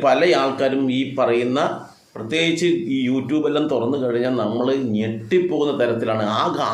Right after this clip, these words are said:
ആശയക്കുഴപ്പം ഉണ്ടാക്കുന്ന തരത്തിലാണ് ഓരോ ആൾക്കാർ പറയുക. എന്തിൻ്റെ അടിസ്ഥാനത്തിൽ അങ്ങനെ പറയുന്നത് എനിക്ക് മനസ്സിലായിട്ടില്ല. ചില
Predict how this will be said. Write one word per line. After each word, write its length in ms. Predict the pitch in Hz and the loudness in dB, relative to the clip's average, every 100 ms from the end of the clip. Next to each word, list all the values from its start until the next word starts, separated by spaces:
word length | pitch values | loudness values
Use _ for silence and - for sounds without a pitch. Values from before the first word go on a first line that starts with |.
| 123 | 0
ആശയക്കുഴപ്പം 720 | 160 359 202 202 185 165 156 143 | 0 0 2 2 4 2 2 -2
ഉണ്ടാക്കുന്ന 340 | 131 135 135 123 123 | 2 2 2 0 0
തരത്തിലാണ് 540 | 110 117 107 107 110 110 - - - - - - - 117 | 0 0 0 -2 -4 -8 -12 -20 -20 -20 -20 -20 -10 2
ഓരോ 180 | 117 120 110 | 4 4 2
ആൾക്കാർ 300 | 98 101 101 98 | 0 0 -2 -2
പറയുക. 300 | 85 85 78 - - - _ - - - - - 147 | -4 -4 -6 -12 -18 -20 _ -20 -20 -20 -20 -6 -2
എന്തിൻ്റെ 280 | 175 214 226 | 0 4 4
അടിസ്ഥാനത്തിൽ 380 | 208 233 220 226 | 6 6 6 6
അങ്ങനെ 160 | 190 202 | 4 4
പറയുന്നത് 420 | 156 156 170 156 139 | 6 6 4 2 2
എനിക്ക് 160 | 139 131 | 2 0
മനസ്സിലായിട്ടില്ല. 480 | 113 120 131 117 117 117 | 0 0 0 2 0 0
ചില 100 | 135 | 2